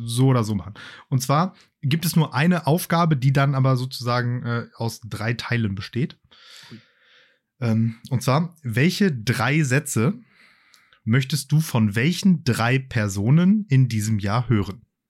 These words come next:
Speaker 1: Also pro Person ein Satz offensichtlich. Also insgesamt drei Sätze von drei unterschiedlichen Personen.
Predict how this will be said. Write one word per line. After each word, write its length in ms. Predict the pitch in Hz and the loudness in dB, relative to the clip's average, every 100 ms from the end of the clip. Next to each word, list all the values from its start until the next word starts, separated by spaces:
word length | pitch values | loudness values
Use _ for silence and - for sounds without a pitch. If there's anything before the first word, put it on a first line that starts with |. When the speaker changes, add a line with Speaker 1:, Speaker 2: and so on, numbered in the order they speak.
| _ _ _ _ _ _ _ _ _ _ _ _ _ _ _ _ - | _ _ _ _ _ _ _ _ _ _ _ _ _ _ _ _ -4
Speaker 1:
Also 280 | 123 104 - _ | -2 -2 -6 _
pro 180 | - 110 | -2 -2
Person 420 | - 107 98 98 | 0 -2 -2 -4
ein 200 | - 98 | -2 -2
Satz 280 | 95 90 - | -2 -6 -10
offensichtlich. 400 | - 90 92 - | -10 -10 -10 -12
Also 120 | 101 101 | -12 -6
insgesamt 480 | 107 - 101 95 - | -6 -4 -6 -6 -6
drei 140 | 95 | -4
Sätze 300 | 98 120 123 | -4 -4 -4
von 220 | - 95 | -4 -6
drei 240 | - 101 104 | -4 -4 -4
unterschiedlichen 680 | 101 104 90 98 98 - | -6 -6 -8 -10 -12 -12
Personen. 380 | 92 101 95 90 | -8 -8 -8 -14